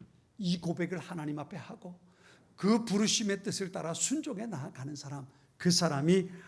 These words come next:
하나님의 양된 사람의 모습입니다. 이 말을 다르게 말하면요,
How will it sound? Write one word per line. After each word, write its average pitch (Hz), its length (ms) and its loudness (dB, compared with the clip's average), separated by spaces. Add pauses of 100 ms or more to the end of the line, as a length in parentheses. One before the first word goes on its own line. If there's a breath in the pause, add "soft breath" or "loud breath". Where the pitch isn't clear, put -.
하나님의 156 720 4
양된 151 560 6
사람의 147 440 -2
모습입니다. 143 880 -2 (280 loud breath)
이 220 120 4
말을 147 260 2
다르게 170 300 0
말하면요, 156 600 2